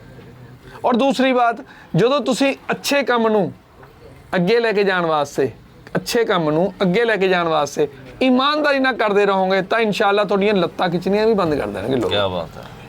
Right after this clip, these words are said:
Speaker 1: ਜੇ ਤੁਸੀਂ ਮੰਨ ਲਓ ਕਰਨਾ ਚਾਹੁੰਦੇ ਹੋ ਵੀ ਹਾਂ ਮੈਂ ਆਪਣੇ ਤੌਰ 'ਤੇ ਅੱਛੇ ਤਰੀਕੇ ਨਾਲ ਕਰਨਾ ਹੀ ਹੈ ਕੰਮ, ਠੀਕ ਹੈ ਨਾ, ਰੱਬ ਨੂੰ ਹਾਜ਼ਰ ਨਾਜ਼ਰ ਜਾਣ ਕੇ ਕਰਦੇ ਰਹੋ, ਬਾਕੀ ਲੋਕਾਂ ਦੀ ਕੋਈ ਪਰਵਾਹ ਨਾ ਕਰੋ। ਜੇ ਤੁਸੀਂ ਲੋਕਾਂ ਦੀ ਪਰਵਾਹ ਕਰਨ ਲੱਗ ਗਏ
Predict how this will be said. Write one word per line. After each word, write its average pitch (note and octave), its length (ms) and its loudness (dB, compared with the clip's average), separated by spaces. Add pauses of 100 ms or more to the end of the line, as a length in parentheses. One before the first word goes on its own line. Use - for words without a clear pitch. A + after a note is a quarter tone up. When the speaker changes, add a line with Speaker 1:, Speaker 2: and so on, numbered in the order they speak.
Speaker 1:
ਜੇ G3+ 160 2
ਤੁਸੀਂ B3+ 280 0
ਮੰਨ B3 140 0
ਲਓ B3 80 0
ਕਰਨਾ A3+ 340 0
ਚਾਹੁੰਦੇ A3+ 300 0
ਹੋ A#3+ 80 0
ਵੀ A3+ 120 0
ਹਾਂ G#3 180 2
ਮੈਂ G3+ 200 0
ਆਪਣੇ G3 360 0
ਤੌਰ F#3+ 260 0
'ਤੇ F3+ 220 0 (320)
ਅੱਛੇ G3 240 0
ਤਰੀਕੇ A3+ 320 0
ਨਾਲ A3 180 0
ਕਰਨਾ G#3 580 0
ਹੀ A#3 380 2
ਹੈ E3+ 140 2
ਕੰਮ, B2+ 320 -8 (340)
ਠੀਕ G3+ 140 0
ਹੈ B3 60 2
ਨਾ, A3+ 140 0 (480)
ਰੱਬ G3 300 0
ਨੂੰ C4 180 2
ਹਾਜ਼ਰ A#3 200 2
ਨਾਜ਼ਰ G#3+ 280 2
ਜਾਣ G3 260 0
ਕੇ F#3+ 100 2
ਕਰਦੇ D#3+ 340 2
ਰਹੋ, G3+ 360 0 (240)
ਬਾਕੀ F#3 240 0
ਲੋਕਾਂ F#3 400 2
ਦੀ F3+ 80 0
ਕੋਈ F#3 320 2
ਪਰਵਾਹ D3+ 340 0
ਨਾ F3 100 0
ਕਰੋ। E3+ 240 2
ਜੇ F3 200 0
ਤੁਸੀਂ F#3 220 0
ਲੋਕਾਂ D3+ 300 2
ਦੀ E3 160 2
ਪਰਵਾਹ D#3 300 2
ਕਰਨ D3+ 240 -2
ਲੱਗ C3+ 140 0
ਗਏ E3+ 320 0